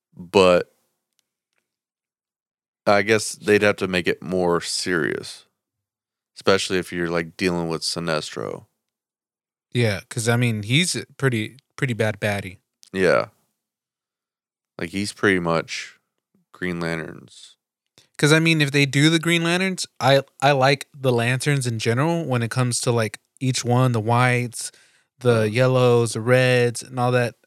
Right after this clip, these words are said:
Speaker 2: I think if they do it right, they can do a whole side franchise with that.
Speaker 1: Yeah.
Speaker 2: But it just depends on how they go about it.
Speaker 1: Yeah.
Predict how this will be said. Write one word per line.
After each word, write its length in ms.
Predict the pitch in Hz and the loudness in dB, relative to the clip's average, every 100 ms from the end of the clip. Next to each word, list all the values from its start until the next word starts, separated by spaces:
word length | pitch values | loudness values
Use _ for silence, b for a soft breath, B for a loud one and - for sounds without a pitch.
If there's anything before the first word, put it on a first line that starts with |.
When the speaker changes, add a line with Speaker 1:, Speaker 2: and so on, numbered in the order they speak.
| - | -2
Speaker 2:
I 120 | 131 | 0
think 220 | 165 165 | 2 0
if 120 | 147 | -2
they 200 | - 127 | 0 0
do 220 | 127 143 156 | 4 4 2
it 80 | |
right, 220 | 113 139 131 | 4 2 2
they 100 | 139 | -2
can 140 | 170 | -2
do 180 | 127 113 | 0 -2
a 60 | |
whole 720 | 101 - 147 139 139 135 120 117 b b b b | -4 2 6 6 6 4 2 -2 b b b b
side 480 | - - 135 135 131 | -8 0 4 4 0
franchise 680 | - 127 120 113 107 107 104 | -2 -2 -2 -2 -4 -4 -8
with 120 | 107 - | -10 -4
that. 260 | 113 98 - _ _ _ | -2 -4 -12 _ _ _
Speaker 1:
Yeah. 360 | 101 90 57 - _ _ _ _ 120 | 0 2 0 -6 _ _ _ _ -2
Speaker 2:
But 280 | 123 104 - _ _ _ _ | 0 0 -8 _ _ _ _
it 80 | 131 | -8
just 260 | 110 110 - | -6 -6 -8
depends 400 | - 123 120 110 | -8 -4 -4 -2
on 120 | 113 95 | -6 -6
how 600 | 107 120 117 113 104 98 _ | -2 2 2 2 -2 -6 _
they 120 | 117 | -6
go 200 | 110 113 | 0 0
about 280 | 104 104 98 | 0 -4 -10
it. 140 | 95 _ _ _ _ - | -14 _ _ _ _ -12
Speaker 1:
Yeah. 320 | - - 50 | -8 -8 -8